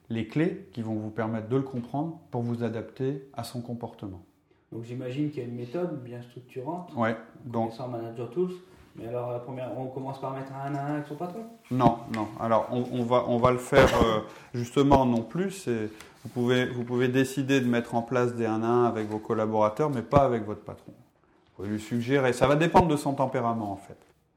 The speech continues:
Speaker 1: Non, ce qu'on, ce qu'on va essayer de donner au cours du podcast, c'est une méthode qui fonctionne avec, quel que soit le patron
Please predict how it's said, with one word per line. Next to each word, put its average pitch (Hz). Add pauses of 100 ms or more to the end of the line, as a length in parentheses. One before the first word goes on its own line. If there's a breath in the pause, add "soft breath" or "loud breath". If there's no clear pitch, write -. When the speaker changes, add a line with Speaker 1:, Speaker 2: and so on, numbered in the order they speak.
(460 soft breath)
Speaker 1:
Non, 143
ce 143
qu'on, -
ce -
qu'on 127
va 135
essayer 139
de 131
donner 131
au 123
cours 117
du 117
podcast, 151
c'est 120
une 113
méthode 139
qui 107
fonctionne 135
avec, 110
quel 135
que 135
soit 135
le 117
patron 120